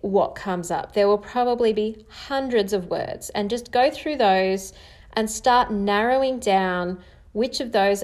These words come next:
are vital in that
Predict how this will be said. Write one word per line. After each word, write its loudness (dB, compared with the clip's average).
are 0
vital -2
in 0
that 2